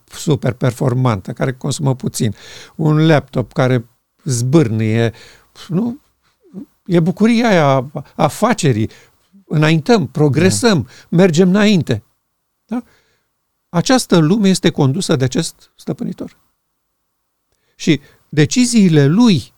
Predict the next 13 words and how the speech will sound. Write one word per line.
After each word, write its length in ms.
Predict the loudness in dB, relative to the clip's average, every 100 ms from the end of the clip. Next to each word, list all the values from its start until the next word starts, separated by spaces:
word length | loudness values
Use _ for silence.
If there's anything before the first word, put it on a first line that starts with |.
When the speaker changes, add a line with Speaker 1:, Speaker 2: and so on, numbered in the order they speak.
| _ _
Speaker 1:
au 140 | 0
făcut 440 | 2 0 2 0 -2 -14 _ _ _
ca 240 | 0 0
societatea 540 | 0 -2 -2 -2 -2 -2
să 100 | -2
avanseze 420 | -2 -2 -2 -2
în 80 | -2
aceste 320 | -4 -4 -4
domenii, 460 | -2 -2 -2 -4 -8 -4
în 120 | 0
special 540 | 0 0 0 0 0 -2
în 140 | 0
informatică. 600 | 0 0 0 -2 -4 -12